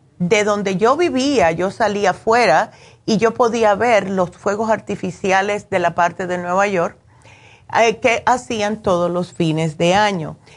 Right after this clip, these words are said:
Entonces, en Times Square, cada año, pues, se ve el descenso de la bola, ¿verdad? La bola llena de luces.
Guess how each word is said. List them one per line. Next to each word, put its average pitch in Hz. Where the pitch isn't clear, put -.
Entonces, 240
en 226
Times 302
Square, 226
cada 220
año, 190
pues, 220
se 233
ve 185
el 208
descenso 196
de 170
la 170
bola, 175
¿verdad? 196
La 190
bola 196
llena 214
de 220
luces. 247